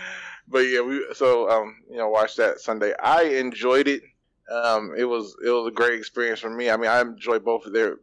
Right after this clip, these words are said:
both of them as musicians. And then the fact that Gladys Knight sang several rounds worth of music, I was like, "Man, she could still, she could still go." So that, that shit was great for me.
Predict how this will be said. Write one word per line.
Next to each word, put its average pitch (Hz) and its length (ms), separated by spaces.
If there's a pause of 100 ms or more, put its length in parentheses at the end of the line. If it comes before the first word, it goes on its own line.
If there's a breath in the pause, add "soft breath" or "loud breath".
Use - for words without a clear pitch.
(160)
both 120 220
of 117 100
them 113 220
as 101 120
musicians. 117 640 (600 loud breath)
And 117 180
then 123 360 (440)
the 123 140
fact 143 400
that 117 180
Gladys 123 420
Knight 120 340 (180)
sang 120 760 (440)
several 131 460
rounds 120 420
worth 113 200
of 104 80
music, 104 420
I 113 100
was 110 180
like, 101 220
"Man, 104 200
she 127 160
could 113 120
still, 95 420
she - 160
could 113 120
still 95 180
go." 90 280
So 80 360
that, 104 160
that 107 160
shit 107 140
was 92 100
great - 280
for 92 120
me. 98 160